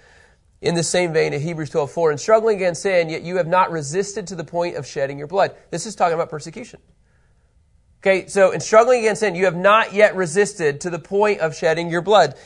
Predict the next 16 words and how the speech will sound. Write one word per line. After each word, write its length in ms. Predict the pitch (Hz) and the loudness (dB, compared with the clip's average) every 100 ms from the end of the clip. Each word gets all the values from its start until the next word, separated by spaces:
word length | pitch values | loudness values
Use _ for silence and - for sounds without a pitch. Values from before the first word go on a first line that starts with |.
| - - | -18 -4
There's 180 | 165 | -2
another 260 | 175 185 214 | 4 6 6
language 400 | 185 165 170 156 | 4 2 0 -4
in 100 | 160 | -4
Hebrews 300 | 170 160 147 | -4 -6 -6
ten, 240 | - 180 | 2 2
you 80 | 170 | 4
don't 140 | 156 156 | -2 -2
need 100 | 151 | -6
to 80 | |
go 240 | 139 175 202 | 2 2 4
there, 340 | 160 139 147 - | 2 0 -6 -6
verse 180 | 160 - | -6 0
thirty-two 400 | 180 170 190 170 | 0 0 -4 -4
through 160 | 165 | -6
thirty-nine. 720 | 156 160 151 185 202 175 139 | -4 -4 0 2 4 4 0